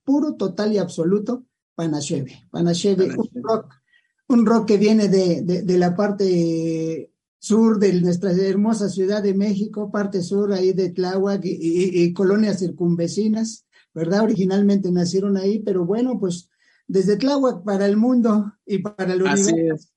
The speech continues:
Speaker 1: Panashevi. Bueno, pues
Speaker 2: <laughs>
Speaker 1: muchas gracias, Fufu, muchas gracias. Eh, agradecido Radio T-Rock que hayan, eh, aceptado la invitación y que platicaran con nosotros. Y tenemos una cita, ustedes nada más nos mandan la, la, la Panashevi señal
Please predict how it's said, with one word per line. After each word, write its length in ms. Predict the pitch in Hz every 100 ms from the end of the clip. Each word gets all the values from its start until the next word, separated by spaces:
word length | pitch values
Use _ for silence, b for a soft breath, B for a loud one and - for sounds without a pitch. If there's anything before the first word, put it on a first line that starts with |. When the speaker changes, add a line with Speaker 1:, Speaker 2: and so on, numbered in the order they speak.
| _
Speaker 1:
Panashevi. 720 | 208 180 170 170 190 185 165 156
Bueno, 360 | 202 247 240
pues 200 | 196 185
Speaker 2:
<laughs> 520 | 151 - 151 - - -
Speaker 1:
muchas 260 | 262 247
gracias, 580 | 233 262 254 233 220 -
Fufu, 320 | 214 226 247
muchas 300 | 240 247 220
gracias. 440 | 202 226 214 220 220
Eh, 100 | 135
agradecido 720 | 180 185 185 190 196 233 220 202
Radio 300 | 214 214 208
T-Rock 360 | 202 214 214
que 80 | 214
hayan, 400 | 208 190 180 165
eh, 600 | 160 151 165 165 160 160 170
aceptado 540 | 175 180 175 208 208
la 80 | 190
invitación 640 | 175 175 175 175 202 208
y 80 | 196
que 100 | 170
platicaran 580 | 175 160 170 190 196 190
con 160 | 180 175
nosotros. 500 | 170 196 214 220 208
Y 200 | 175 175 B B _
tenemos 340 | 185 220 247 247
una 180 | 254 233
cita, 280 | 233 -
ustedes 240 | 220 240 247
nada 140 | 247
más 220 | 254 254
nos 180 | 233 220
mandan 400 | 226 254 240 214
la, 260 | 180 180 180
la, 280 | 196 185 -
la 460 | 185 180 180 180 180
Panashevi 520 | 190 190 180 240 226
señal 600 | 208 202 214 247 277 277